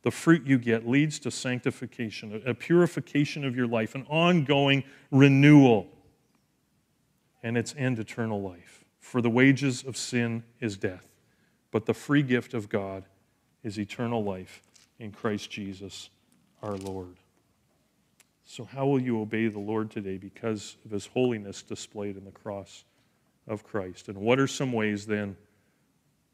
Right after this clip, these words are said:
practically, that you can love, serve, and lead others so they can know Jesus by faith, so that people will see through your obedient life that God is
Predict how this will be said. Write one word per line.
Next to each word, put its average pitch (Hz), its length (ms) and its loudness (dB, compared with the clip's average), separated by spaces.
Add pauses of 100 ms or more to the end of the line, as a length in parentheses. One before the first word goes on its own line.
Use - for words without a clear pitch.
(280)
practically, 110 600 -4
that 95 220 -12
you 117 80 -12
can 98 220 -14
love, 127 340 0
serve, 110 420 -6
and 98 120 -8
lead 113 220 -2
others 95 300 -6
so 104 160 -10
they 104 180 -2
can 117 160 -10
know 110 160 -4
Jesus 98 480 -12
by 101 180 -8
faith, 92 500 -18
so 120 280 -4
that 113 400 0
people 165 440 2
will 156 220 6
see 131 560 0 (1300)
through 127 220 0
your 120 260 2
obedient 127 520 -2
life 98 360 -8
that 104 220 -8
God 107 400 -2 (440)
is 98 460 -8